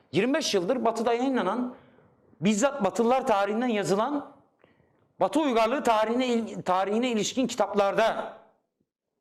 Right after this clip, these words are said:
Japonya Batı uygarlığının bir parçası olarak anlatılır.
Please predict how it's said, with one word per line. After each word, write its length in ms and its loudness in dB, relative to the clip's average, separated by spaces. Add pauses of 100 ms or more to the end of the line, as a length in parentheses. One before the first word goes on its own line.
(920)
Japonya 1000 0 (1900)
Batı 200 0
uygarlığının 720 0
bir 180 -2
parçası 460 -2
olarak 300 -4
anlatılır. 520 -20